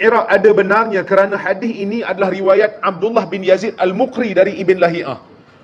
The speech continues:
Walaupun Ibn Lahiyah dihukum sebagai perawi yang dhaif, tetapi ulama' hadis menyatakan hadisnya hasan jika hadisnya diriwayatkan oleh anak muridnya yang digelar sebagai Al-Abadilah." Iaitu Abdullah bin Mubarak, Abdullah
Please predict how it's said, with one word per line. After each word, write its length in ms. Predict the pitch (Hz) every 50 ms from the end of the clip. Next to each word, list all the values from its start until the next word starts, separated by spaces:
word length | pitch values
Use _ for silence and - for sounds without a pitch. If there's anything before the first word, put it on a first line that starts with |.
| - -
Walaupun 680 | - - 185 202 208 214 226 247 262 262 - 240 226
Ibn 260 | - 220 196 202 208 196
Lahiyah 340 | 196 196 208 220 - 208 196
dihukum 480 | 156 196 175 196 208 - - 233 196 175
sebagai 380 | - 196 180 190 - 196 190
perawi 340 | 196 190 185 190 196 208 190
yang 140 | 190 180 175
dhaif, 380 | 175 175 160 202 190 147 - - - _ _ _ _ _ _ _ -
tetapi 400 | 180 180 196 196 - - 190 156
ulama' 340 | 180 180 180 180 180 180 170
hadis 300 | 160 185 - - 196 180
menyatakan 560 | 170 175 180 170 170 - 202 185 - 180 170
hadisnya 400 | - - 175 175 190 190 175 175
hasan 560 | 170 170 185 180 - 226 240 294 311 320 - - - _ _ _ _ _ _ _ _ _ - 139
jika 480 | 123 151 208 233 226 - - 302 277 214
hadisnya 480 | 180 190 196 190 240 220 185 185 190 190
diriwayatkan 560 | 175 185 180 180 180 185 190 147 - 185 180
oleh 180 | 196 180 185 - 175
anak 240 | 175 180 175 -
muridnya 400 | 170 180 202 233 220 175 190 180
yang 160 | 175 175 170 165
digelar 340 | 165 156 - 196 202 175
sebagai 400 | 156 - 180 165 165 160 160 165
Al-Abadilah." 960 | - - - - 143 165 160 151 170 170 160 - 180 185 180 - - - - - _ _ _ _ _ _ _ _ _ _
Iaitu 400 | 151 165 202 190 175 - 196 196 156 165
Abdullah 320 | 170 165 170 - 180 180 170 160
bin 120 | 165 160 160 156 156
Mubarak, 560 | 156 165 160 180 208 233 240 240 240 - - - _ _ _ _ - 165 180
Abdullah 340 | 160 160 214 214 208 180